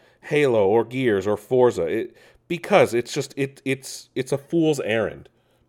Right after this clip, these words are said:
if you ask me. May-, maybe there's, there's a sense in it, but, but what, what, what is the point of ruining this person's life for sharing pictures of, of an art book?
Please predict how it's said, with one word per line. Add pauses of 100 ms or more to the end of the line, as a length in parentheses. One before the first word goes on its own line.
(220)
if
you
ask
me. (280)
May-,
maybe
there's,
there's
a
sense
in
it,
but, (380)
but
what,
what, (560)
what
is
the
point
of
ruining
this
person's
life (460)
for
sharing
pictures
of,
of
an
art
book?